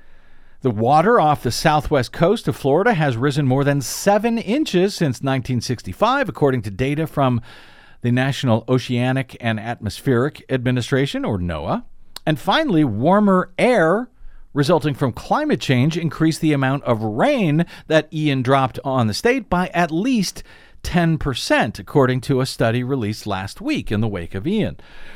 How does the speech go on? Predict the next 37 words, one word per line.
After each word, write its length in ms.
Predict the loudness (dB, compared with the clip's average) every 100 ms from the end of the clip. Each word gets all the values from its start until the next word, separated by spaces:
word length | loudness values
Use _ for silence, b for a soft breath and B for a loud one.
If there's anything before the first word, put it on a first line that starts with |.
| B
Hurricane 380 | 0 2 0 0
Ian, 300 | 0 2 2
of 100 | 2
course, 320 | 2 2 2
is 80 | -4
far 320 | 2 4 4
from 240 | 2 0
the 140 | 2 -2
first 440 | -2 0 0 0
time 300 | 0 2 2
that 100 | 0
Florida 380 | 0 0 2 2
has 180 | -2 0
felt 200 | 0 0
the 180 | -2 -2
impacts 640 | 0 0 -4 -6 -8 -8
of 320 | -2 -2 -2
climate 420 | -6 -4 -4 -6
change. 480 | -6 -4 -2 0 0
In 240 | 0 -2 0
Miami, 720 | 0 0 0 2 2 0 -2 b b b b b b b b b b
the 100 | 0
rising 400 | 2 2 2 2
ocean 500 | 4 4 2 0 -2 -4
means 460 | -2 0 0 -2 -8
streets 640 | -10 -2 0 0 -2 -6
and 160 | -6 -6
sidewalks 840 | -6 -2 0 0 0 0 -2 -4
regularly 760 | -8 0 0 2 2 2 4 2
flood 640 | -2 -2 0 2 -2 -2
during 300 | 2 2 2
high 480 | -2 -4 -2 0 -2
tide, 520 | -4 -6 -2 -2 -4 -4
even 440 | 0 2 2 0
on 340 | 2 2 2 0
sunny 480 | -2 -2 0 -2 -2
days. 560 | -2 0 0 0 -2